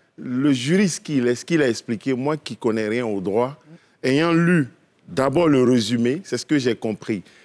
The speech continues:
ayant pris le temps de lire les soixante pages de l'arrêt de la Cour, j'ai pris mon temps, lis en entier, en détail, c'est aussi ce que j'ai compris. Mais lorsque, euh, Félix Boni parle de la difficulté pour l'État, n'oublions pas le contexte.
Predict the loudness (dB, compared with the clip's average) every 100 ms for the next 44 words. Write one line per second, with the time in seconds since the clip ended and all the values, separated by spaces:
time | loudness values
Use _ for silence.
0 | _ -2 2 2 0 0 4 2 0 -4
1 | -4 -6 -12 -8 -2 0 0 0 0 -2
2 | -4 -4 -4 -2 -4 -2 -2 0 0 -4
3 | -12 _ _ _ -4 0 2 2 2 2
4 | 2 2 0 -2 0 2 0 -4 _ -10
5 | -4 0 2 2 0 -2 -4 -6 _ _
6 | -2 0 4 2 0 -4 0 2 2 0
7 | 0 0 -2 -4 -2 -2 0 -2 -2 -10
8 | _ -4 -2 -2 -6 -4 -2 -2 -4 -6
9 | -8 -10 -12 _ _ _ _ -4 -2 -2
10 | -6 _ -4 -4 -4 0 0 2 -2 -6
11 | -12 -12 -12 -10 -2 -2 -2 -4 -6 -4
12 | -4 -6 -8 -4 -2 0 -4 -8 _ _
13 | -20 -16 -4 0 0 -2 -4 -4 -4 -4
14 | -2 -4 -4 -6 -6 -6 -6 -8 -6 -8
15 | -6 -4 -4 -4 -4 -2 -2 -2 -4 -2
16 | -2 -2 -8